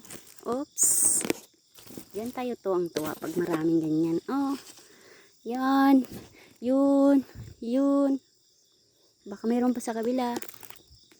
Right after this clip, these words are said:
Yan, guys. Kailangan pa natin yan. Ganyanin para makuha pa natin yan. Oh. Oh, doon yung pinakapuno niya sa baba.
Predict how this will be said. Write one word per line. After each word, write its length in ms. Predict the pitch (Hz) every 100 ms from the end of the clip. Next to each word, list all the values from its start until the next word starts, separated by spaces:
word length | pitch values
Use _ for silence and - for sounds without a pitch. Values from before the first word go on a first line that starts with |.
| - - _ _ _ _ _ _ _ _ _ _ _ _ _ _ _ _ _ _
Yan, 240 | 233 214 214
guys. 240 | 233 233
Kailangan 560 | - 208 202 208 208 196
pa 80 | 190
natin 400 | 190 190 214 208
yan. 140 | 208 190 - - _ - _ _ _ _
Ganyanin 560 | 190 185 190 208 226 220
para 480 | 196 190 190 196 190 _ _ -
makuha 320 | 185 180 180
pa 160 | -
natin 480 | 185 190 185 196 220
yan. 80 | 220
Oh. 160 | 190 175 - - - - _ _ _ -
Oh, 80 |
doon 480 | 226 214 294 277 247
yung 80 | 240
pinakapuno 720 | 240 233 240 233 - 226 226
niya 240 | 214 214 -
sa 80 |
baba. 400 | 202 190 185 180